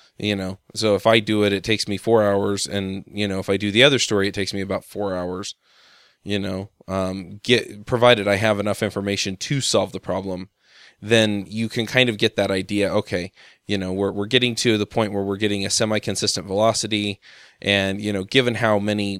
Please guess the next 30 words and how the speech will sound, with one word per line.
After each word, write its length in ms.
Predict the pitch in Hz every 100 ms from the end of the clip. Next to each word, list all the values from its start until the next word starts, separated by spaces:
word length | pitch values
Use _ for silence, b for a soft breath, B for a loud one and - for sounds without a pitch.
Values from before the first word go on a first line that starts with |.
| -
points 380 | - 139 135 -
we 80 | 107
can 160 | 101
move 200 | 98 95
through, 400 | - 95 92 95 - _ _ _ _
then 260 | 123 104 101
we 80 | 98
can 180 | 95
set 200 | - 98
that 160 | - 95
speed. 360 | - 120 104 98
And 140 | 98
so 120 | 113
then 200 | 107 123
you 80 | 113
get 220 | 104 101
buy-in 340 | 110 113 107 98
from 220 | 107 98
the 80 | 95
top, 440 | 151 143 127 - b b b b
and 160 | 113 110
then 260 | 107 98 - _ _ 107
they 280 | 104 127
want 380 | 127 113 123 127
that 160 | 107 104
velocity. 580 | 98 98 95 - 92 95
They 200 | 107 110
want 600 | 98 107 117 113 - 104
that 280 | 104 -
predictability. 800 | 98 92 - 92 95 95 95 95